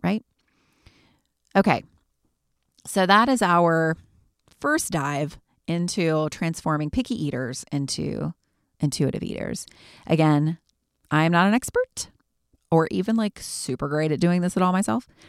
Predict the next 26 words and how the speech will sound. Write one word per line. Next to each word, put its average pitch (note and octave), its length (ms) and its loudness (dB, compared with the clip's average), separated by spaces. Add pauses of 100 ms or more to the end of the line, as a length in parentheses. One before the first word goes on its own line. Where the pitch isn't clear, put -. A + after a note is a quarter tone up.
(280)
but F3 180 6
I E3+ 160 2
am D#3+ 200 0
slowly D#3+ 380 -2
seeing D3+ 680 -2
the D3+ 80 0
benefits C#3 520 -2
of D#3+ 120 -8
letting C#3 200 -2
my C3+ 120 -2
kids C#3+ 260 -6
have C3+ 180 -6
agency - 440 -6
over - 120 -6
themselves - 580 -8
and C#3+ 320 -4 (440)
trusting D3 380 -4
their C#3+ 100 0
bodies C3 560 -6 (400)
and D#3+ 160 -4
learning D3+ 320 -2
a C#3 40 -2
new C3+ 160 -2
language C#3+ 440 -2
around B2 260 -6
food. - 380 -10